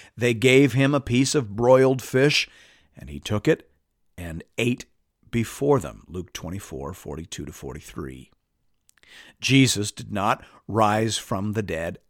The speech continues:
as a spirit. He rose as a fish-eating, breakfast-serving, fire-making human being.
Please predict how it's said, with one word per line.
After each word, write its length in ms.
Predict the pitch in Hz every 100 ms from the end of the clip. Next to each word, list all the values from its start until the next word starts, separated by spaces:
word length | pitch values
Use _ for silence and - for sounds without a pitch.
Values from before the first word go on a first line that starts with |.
| -
as 420 | 95 92 92 95 -
a 80 |
spirit. 640 | - - - 117 80 - - _ _ _ _
He 160 | - 101
rose 680 | 85 123 135 113 123 131 - - - -
as 160 | 120
a 140 | 104 - _
fish-eating, 1200 | - - 165 147 - - _ - 143 131 123 123 - - -
breakfast-serving, 1400 | 101 135 135 135 - - _ - - 151 135 120 110 107 _ _
fire-making 1300 | - - 131 127 123 113 - - 113 113 - 104 104 - -
human 420 | - - 98 87
being. 380 | 82 69 62